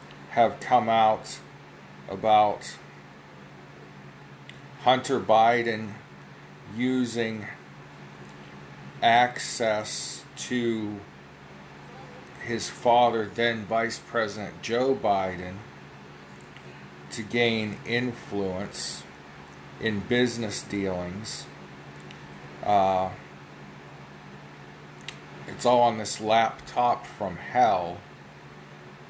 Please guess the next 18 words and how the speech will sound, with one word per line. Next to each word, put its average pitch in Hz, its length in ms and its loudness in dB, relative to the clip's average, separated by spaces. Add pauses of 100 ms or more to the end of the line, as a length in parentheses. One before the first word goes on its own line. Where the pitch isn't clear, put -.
(460)
that 104 400 -4 (140)
the 104 80 -4
media 117 400 -2
said 107 380 -2
didn't 107 260 0
exist 113 580 -2
and 98 160 -4
was 95 160 -4
just - 460 -4
a, 95 320 -2 (1500)
uh, 87 540 0 (1040)
smear 135 640 2
campaign 107 840 -4
dreamed 110 360 -4
up 107 240 0
by 101 180 2
Trumpers. 92 840 -4 (1120)
Well, 104 320 0